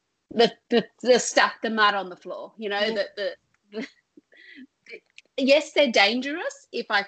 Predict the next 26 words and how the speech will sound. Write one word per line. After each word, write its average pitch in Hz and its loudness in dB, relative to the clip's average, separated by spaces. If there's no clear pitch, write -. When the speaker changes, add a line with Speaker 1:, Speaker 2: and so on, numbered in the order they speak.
Speaker 1:
focus 208 -6
on 190 -6
them. 185 -4
<laughs> 254 -4
Speaker 2:
Yes. 240 2
Speaker 1:
But 254 0
if 254 4
I, 269 2
if 269 -2
I, 254 0
if 247 -10
I 233 -6
lift 269 -10
my 240 -10
gaze, 247 -10
I 254 -10
don't 285 -8
even 330 -4
know 294 -2
they're 269 2
there. 262 2
Like, 233 6
they 240 6
Speaker 2:
Mm. 240 2
Speaker 1:
don't 285 4
become 247 0